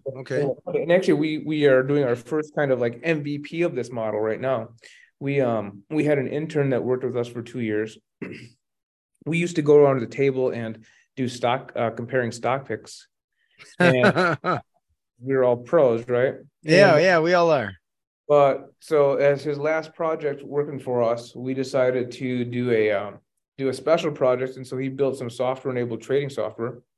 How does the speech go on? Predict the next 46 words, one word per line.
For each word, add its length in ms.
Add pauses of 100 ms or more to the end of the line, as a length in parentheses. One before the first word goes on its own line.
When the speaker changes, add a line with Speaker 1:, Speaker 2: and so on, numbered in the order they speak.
(340)
Speaker 1:
or 180
some 240
software 340
to 60
do 60
software-enabled 640
trading. 380 (720)
And, 220
uh, 440 (240)
and 160
we 80
decided 340
that 100
we 60
were 80
gonna 160
build 360
it 60
out 120
and 100
do 100
a 40
company. 460 (800)
And 220
so, 640
um, 520
and 120
so 80
that 160
was 100
kind 260
of 80
the 60
framework. 500
And 80
then 80
we 100
said, 280
"Well, 260
we 100
should 160
be 80
really 300
intentional. 680 (1160)
And 580
let's, 380